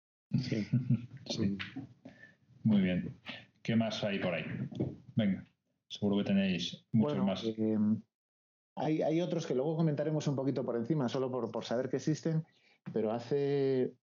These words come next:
Speaker 3: pues, yo creo que año y medio, dos años, hace mucho, un compañero de la asociación nos habló de Nina y mandó un, a través del WhatsApp información de Nina y no sé muy bien por qué.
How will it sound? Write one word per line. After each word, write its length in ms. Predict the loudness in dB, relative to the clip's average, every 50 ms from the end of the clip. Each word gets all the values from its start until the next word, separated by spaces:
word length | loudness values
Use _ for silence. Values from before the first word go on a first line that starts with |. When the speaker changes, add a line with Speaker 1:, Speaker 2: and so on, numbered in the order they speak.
| _ -14
Speaker 3:
pues, 360 | -10 -8 -8 -8 -10 -8 -2
yo 120 | 0 0 2
creo 140 | 2 0 0
que 80 | 0
año 160 | 0 2 2 2
y 40 | 2
medio, 260 | 4 4 4 4 2
dos 180 | 2 0 0
años, 400 | 2 4 4 4 2 0 -4 -8 -12 -14 -16 _ _ -6
hace 240 | -6 -4 -2 0 0
mucho, 380 | 0 0 0 -2 -2 -4 -4 -8 -14 -20 _ _ -10 -4
un 560 | 0 2 2 4 4 4 4 4 4 4 4
compañero 320 | 2 2 2 2 2 2 0
de 60 | 0
la 40 | 0
asociación 400 | 0 -2 -2 -2 0 0 0 0
nos 140 | 0 0 0
habló 220 | 2 2 2 2
de 120 | 2 2
Nina 300 | 2 2 4 2 2 2
y 140 | 2 0 0 2
mandó 400 | 2 2 2 2 0 0 0 0
un, 640 | 2 2 4 4 4 4 4 2 0 0 -2 -2 -2
a 60 | -4
través 240 | -2 -2 0 0 2
del 140 | 2 2 2
WhatsApp 580 | 0 0 -2 -2 -2 -2 -2 -2 -2 -4 -4 -6 _ _ -20 -20 -18 -18 -10 -4
información 600 | 0 0 0 0 0 0 -2 0 0 0 0 2
de 80 | 2 2
Nina 300 | 2 2 0 0 0 2
y 100 | 2 0
no 100 | 0 0
sé 120 | -2 -2
muy 160 | 0 0 0 0
bien 160 | 0 0 0
por 180 | -2 -2 -2
qué. 240 | -2 0 0 -2 -2